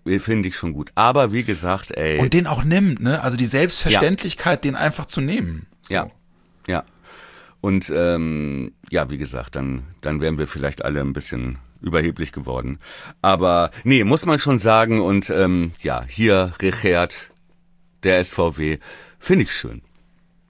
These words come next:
Speaker 2: Ja.
Speaker 1: Karma Baby hatten wir auch noch auf dem Zettel. <laughs> Als Titel.
Speaker 2: Aber ja, und das haben wir ehrlicherweise ja aufgehangen an, und das ist eine Szene, die haben wir auch noch gar nicht erwähnt, die war aber auch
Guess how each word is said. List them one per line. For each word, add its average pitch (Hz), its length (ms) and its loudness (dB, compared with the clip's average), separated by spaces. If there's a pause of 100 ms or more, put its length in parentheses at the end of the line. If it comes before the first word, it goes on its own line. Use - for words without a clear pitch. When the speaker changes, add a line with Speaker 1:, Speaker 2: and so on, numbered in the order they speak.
(140)
Speaker 2:
Ja. 87 180 -8 (600)
Speaker 1:
Karma 160 420 4
Baby 78 380 0
hatten 90 280 -2
wir 90 120 4
auch 90 120 2
noch 82 160 0
auf 69 140 -2
dem 78 80 -4
Zettel. - 400 -6 (300)
<laughs> 185 520 2
Als 151 300 2
Titel. 95 440 -2 (520)
Speaker 2:
Aber 117 200 2
ja, 110 180 4 (220)
und 123 140 4
das 135 280 2
haben 165 140 4
wir 151 80 4
ehrlicherweise 123 580 4
ja 110 120 4
aufgehangen 127 800 2
an, 120 320 2
und 110 100 2
das 110 100 0
ist 113 140 -4
eine 117 100 2
Szene, 123 300 2
die 107 120 0
haben 113 100 2
wir 101 60 2
auch 113 60 2
noch 113 120 0
gar 110 120 2
nicht 110 100 -2
erwähnt, 107 340 0
die 92 100 -2
war 98 100 4
aber 101 240 4
auch 127 200 4